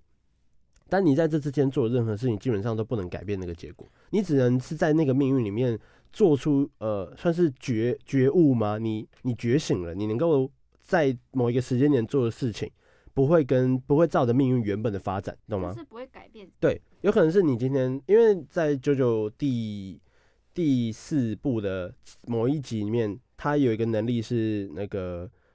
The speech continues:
Speaker 1: 滚石，滚石会显示出一个人后来死掉的模样。但是在那个时候，只要你把石头能够做出任何形状上面的改变，你就能够改变命运。但那个时候他们有一个人已经，已经显示在石头上，所以越-，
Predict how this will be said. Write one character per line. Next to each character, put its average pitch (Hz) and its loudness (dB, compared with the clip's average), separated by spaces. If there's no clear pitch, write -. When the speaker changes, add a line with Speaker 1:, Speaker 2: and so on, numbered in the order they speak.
Speaker 1:
滚 107 0
石， 92 -10
滚 147 4
石 151 0
会 196 4
显 113 -4
示 156 -4
出 135 -4
一 123 -6
个 117 -4
人 90 -8
后 139 -2
来 101 -2
死 98 -10
掉 110 0
的 95 -4
模 85 -8
样。 92 -6
但 165 -4
是 175 -4
在 175 2
那 175 4
个 165 2
时 127 -4
候， 127 2
只 117 -6
要 139 2
你 147 2
把 120 -2
石 104 -10
头 101 -4
能 107 -4
够 127 0
做 131 0
出 117 -2
任 123 2
何 107 0
形 104 -6
状 113 -4
上 113 -6
面 110 -4
的 98 -8
改 - -12
变， - -8
你 120 -4
就 170 6
能 143 4
够 147 4
改 104 -2
变 120 0
命 98 -4
运。 101 -4
但 233 2
那 247 6
个 214 4
时 180 -2
候 170 4
他 170 0
们 151 4
有 107 0
一 107 -4
个 113 -4
人 101 -2
已 101 -6
经， 120 -4
已 117 -6
经 135 0
显 104 -6
示 110 -4
在 123 0
石 101 -6
头 87 -8
上， 98 -8
所 120 -2
以 113 0
越-， 139 2